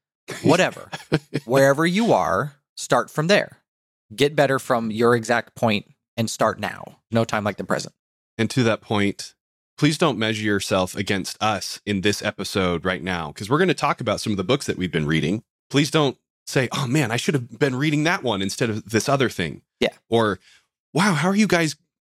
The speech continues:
Speaker 2: getting through all of these books?" No, just knock that thought out of your mind. Start where you are.
Speaker 1: Exactly. And the next tip is find something you are certain you'll enjoy. I don't wanna put any pressure on people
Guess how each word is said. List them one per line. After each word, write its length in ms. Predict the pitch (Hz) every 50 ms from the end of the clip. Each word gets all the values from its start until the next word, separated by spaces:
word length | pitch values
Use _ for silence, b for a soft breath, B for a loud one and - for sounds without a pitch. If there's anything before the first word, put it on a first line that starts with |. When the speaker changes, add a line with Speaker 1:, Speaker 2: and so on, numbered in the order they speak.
| _
Speaker 2:
getting 200 | 120 165 175 180
through 200 | - - 175 165
all 120 | 160 156 156
of 60 | 147
these 140 | 151 160 -
books?" 460 | - 196 208 - - - - - - _ _
No, 200 | - 170 151 - - _ _ _ _ _ _ _ _ _ -
just 220 | 135 151 - -
knock 280 | 123 131 135 180 - -
that 200 | 196 196 - -
thought 260 | - 160 139 127 -
out 140 | 107 104 120
of 40 | 127
your 80 | 156
mind. 400 | 156 131 95 90 98 117 - - _ _ _ _ _ _ _ _ _ _ _ _ _
Start 280 | - - - 127 139 -
where 100 | 147 147
you 140 | 135 135 139
are. 200 | 113 73 - - _ _ _ _
Speaker 1:
Exactly. 500 | 117 110 107 110 - - - - - - - _ _ _ _ _ _ _ _
And 400 | 151 156 160 160 156 156 - - _ _ _ _ _
the 140 | 127 120 135
next 500 | 143 147 156 165 - - - - - -
tip 280 | - - - - _ _ _ _ _ _ _ _ _ _ _ -
is 480 | 123 120 113 113 110 - - - - _ _ _ _ _ _ _ _ _ _ _ _ _
find 460 | - - 139 123 127 135 151 170 156
something 480 | 151 - - 135 127 120 131 123 117 110
you 200 | 104 113 117 113
are 140 | 110 104 98
certain 540 | - - - - 139 131 139 151 147 127
you'll 240 | 110 107 110 104 104
enjoy. 460 | 101 98 92 - - - - - - - _ _ _ _ _ -
I 80 | 131
don't 200 | 123 147 165 190
wanna 180 | 175 175 170 151
put 200 | - - 147 - -
any 180 | 127 127 143
pressure 500 | 139 143 - - 127 120 - - 120 104
on 120 | 101 98 95
people 520 | - 104 95 - - 98 95 92 92 -